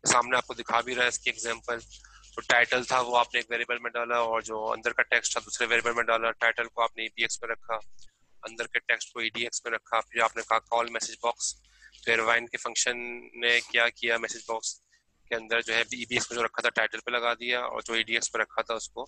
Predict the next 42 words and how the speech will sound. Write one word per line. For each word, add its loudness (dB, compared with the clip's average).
अंदर -2
के 2
text 2
के 4
अंदर 2
जो -4
है 2
display 0
कर 0
दिया। 4
तो 6
ये 6
इस 4
तरीके 4
से 2
message 4
box 6
show 4
हो 4
गया। 0
तो 0
ये 4
लास्ट 6
class 6
में 0
हमने -4
यहीं 0
तक -6
किया -4
था। -10
आगे 0
चलते 0
हैं, -2
अगला 6
एक 0
function 2
आ 6
गया 4
है 2
message 0
box 6
ask। 4